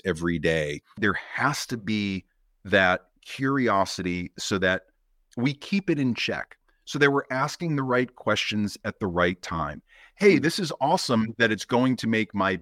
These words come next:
Speaker 1: banking much faster, but who's controlling that? And
Speaker 2: Right.
Speaker 1: how much say do I have over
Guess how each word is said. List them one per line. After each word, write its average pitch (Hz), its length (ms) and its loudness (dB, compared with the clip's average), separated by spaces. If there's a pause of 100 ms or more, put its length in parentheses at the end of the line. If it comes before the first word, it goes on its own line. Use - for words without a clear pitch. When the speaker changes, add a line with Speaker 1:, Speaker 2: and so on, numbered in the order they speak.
Speaker 1:
banking 110 500 0
much 98 300 0
faster, 104 680 -8 (220)
but 165 200 6 (180)
who's 254 260 0
controlling 196 960 2
that? 85 400 -2 (480)
And 131 480 4
Speaker 2:
Right. - 80 -14 (100)
Speaker 1:
how 185 300 0
much 180 420 -2
say 175 340 0
do 131 200 -2
I 127 220 2
have 113 680 0
over 104 580 0